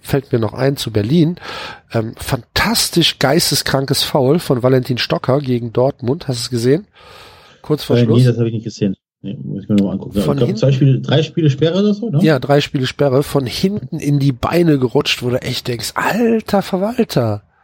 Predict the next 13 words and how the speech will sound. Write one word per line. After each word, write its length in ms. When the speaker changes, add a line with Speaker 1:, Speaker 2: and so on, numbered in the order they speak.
Speaker 2:
Mhm. 480
Speaker 1:
Das 460
war 180
ja 200
schon 260
mal 400
erstens 560
total 540
unnötig 640
und, 340
äh, 300
zweitens, 800
ja, 300